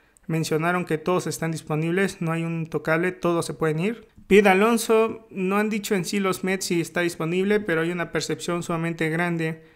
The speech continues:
de los, eh, ejecutivos de la M L B de que a lo mejor podría salir. Y Vladdy junior y Bobby Che, pues sí, esos son intocables. Se espera que el señor,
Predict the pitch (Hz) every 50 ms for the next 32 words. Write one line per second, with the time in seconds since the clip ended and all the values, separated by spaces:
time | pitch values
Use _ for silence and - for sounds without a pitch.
0 | _ _ _ _ _ _ - 156 160 156 156 156 160 156 156 156 156 156 151 -
1 | - - - - - 202 170 160 160 160 160 160 156 151 151 151 - - 165 -
2 | - 165 - 165 151 202 214 196 170 156 160 151 151 165 175 175 170 160 156 160
3 | 170 185 185 175 160 151 - 151 151 147 151 139 - 170 160 - - 160 156 165
4 | 160 156 - 160 156 170 202 226 226 220 - - - - _ _ _ - 185 185
5 | 185 180 196 208 220 220 208 202 220 220 220 220 208 170 170 175 175 175 - -
6 | 202 202 170 151 - 175 165 165 160 156 - 156 - 170 160 160 165 160 - -
7 | _ _ _ _ _ - 180 165 156 - 180 180 - 233 233 240 240 247 262 247
8 | 254 - 185 165 - - 180 175 185 190 185 - 180 170 160 160 - 165 160 160
9 | 170 175 180 180 180